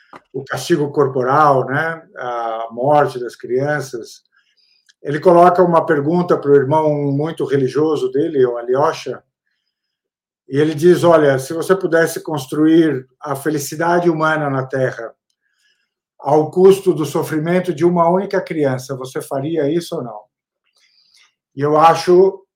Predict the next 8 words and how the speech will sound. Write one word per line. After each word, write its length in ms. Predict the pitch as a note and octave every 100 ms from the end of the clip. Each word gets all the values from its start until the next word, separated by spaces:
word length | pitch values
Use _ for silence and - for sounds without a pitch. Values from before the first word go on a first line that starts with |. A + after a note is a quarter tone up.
| _ -
que 640 | C#3+ D3 E3 E3+ F#3 F#3 - -
essa 320 | E3 D#3+ D#3+
pergunta 560 | F3 D#3 C#3 D#3 E3 F3+
é 640 | E3+ D#3+ D3+ C#3+ D3 D3+
fundamental 880 | D3 - D#3+ D#3 D3 C3+ D3+ D3+ D3+
entre 280 | D3 C#3+ C#3
todas, 480 | C3+ C#3+ A#2+ A2 -
sabe? 400 | D3+ C#3 B2+